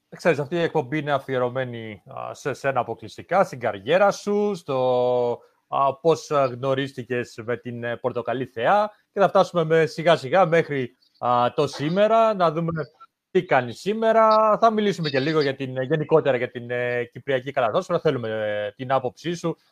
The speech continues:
Ένας παίκτης που έχει φάει το γήπεδο, τα κυπριακά γήπεδα με το κουτάλι, αν μη τι άλλο. Έτσι, θέλω να πάμε, να ξεκινήσουμε, να πάμε πίσω, α, στις αρχές. Α, πώς,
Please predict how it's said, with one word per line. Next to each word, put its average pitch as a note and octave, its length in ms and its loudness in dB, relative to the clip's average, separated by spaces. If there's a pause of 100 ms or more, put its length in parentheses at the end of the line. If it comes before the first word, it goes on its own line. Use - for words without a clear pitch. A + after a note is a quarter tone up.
(160)
Ένας C3+ 280 -8
παίκτης C3+ 380 -8
που B2+ 300 -2
έχει C3 180 -4
φάει C3 320 0
το A#2+ 320 -2
γήπεδο, B2 460 -4
τα B2 100 -2
κυπριακά C3+ 760 4
γήπεδα B2+ 400 -4
με A#2+ 100 -8
το A#2+ 480 -6
κουτάλι, C3 580 0 (300)
αν B2 200 0
μη B2+ 120 -6
τι C3 160 -2
άλλο. A#2+ 260 2 (500)
Έτσι, F#3 240 -4
θέλω G#3 160 4
να F#3+ 80 8
πάμε, G#3 260 4
να G3+ 120 2
ξεκινήσουμε, G3 640 -4
να F#3+ 120 -2
πάμε G3 200 -4
πίσω, E3+ 420 0 (160)
α, C3+ 220 2
στις C3+ 180 -10
αρχές. E3 440 -4 (320)
Α, C3+ 480 6
πώς, F#3 400 2